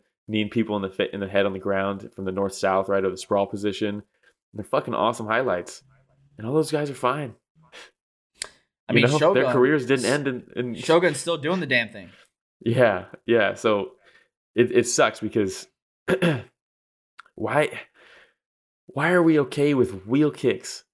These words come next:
Speaker 1: and flying knees on people shooting takedowns and all these crazy, crazy brutal strikes? Oh, but once the knee's down,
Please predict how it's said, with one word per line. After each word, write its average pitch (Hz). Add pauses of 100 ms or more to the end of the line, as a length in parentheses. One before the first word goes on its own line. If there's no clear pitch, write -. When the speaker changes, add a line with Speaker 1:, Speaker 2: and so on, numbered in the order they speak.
(580)
Speaker 1:
and 107
flying 139
knees 135
on 120
people 127
shooting 127
takedowns 123
and 104
all 110
these 120
crazy, 127
crazy 143
brutal 117
strikes? 113 (400)
Oh, 95
but 85
once 110
the 123
knee's 123
down, 90